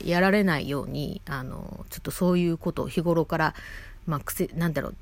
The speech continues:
癖づけておきたいなっていう、こう、護身術じゃないけど、じゃあ、し-、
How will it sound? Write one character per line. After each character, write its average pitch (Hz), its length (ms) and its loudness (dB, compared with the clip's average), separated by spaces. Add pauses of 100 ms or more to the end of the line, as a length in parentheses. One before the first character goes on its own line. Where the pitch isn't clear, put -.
(220)
癖 - 180 4
づ 196 140 4
け 214 140 4
て 175 100 2
お 151 60 -2
き - 80 -12
た 151 140 -2
い 139 80 -2
な 143 140 -4
っ 139 40 -8
て - 140 -8
い 127 40 -4
う、 - 120 -8
こ 139 80 -8
う、 - 80 -10
護 175 100 4
身 220 280 4
術 156 240 0
じ 135 220 8
ゃ 165 80 0
な 165 120 0
い 147 80 0
け 143 120 -2
ど、 156 80 0
じ 185 120 8
ゃ 233 40 12
あ、 180 40 10
し-、 233 240 2